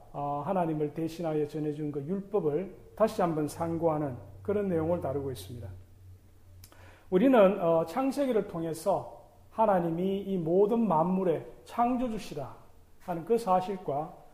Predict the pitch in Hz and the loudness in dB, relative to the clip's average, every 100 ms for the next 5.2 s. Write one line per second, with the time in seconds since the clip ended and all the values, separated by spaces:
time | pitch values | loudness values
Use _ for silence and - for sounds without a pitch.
0 | - - 190 180 247 226 202 196 220 220 | -20 -4 4 6 10 8 8 4 4 2
1 | 220 - - - 165 180 220 269 254 180 | 0 -6 -20 -2 4 6 10 10 10 4
2 | 208 196 226 202 - 180 180 175 190 190 | 0 -2 -2 -2 -2 2 2 2 2 0
3 | 160 202 220 240 208 208 208 214 214 202 | 2 4 4 4 4 4 6 4 4 -4
4 | 214 240 240 202 202 180 180 175 160 175 | -2 2 4 2 2 -2 0 0 0 -2
5 | 165 139 | -4 -6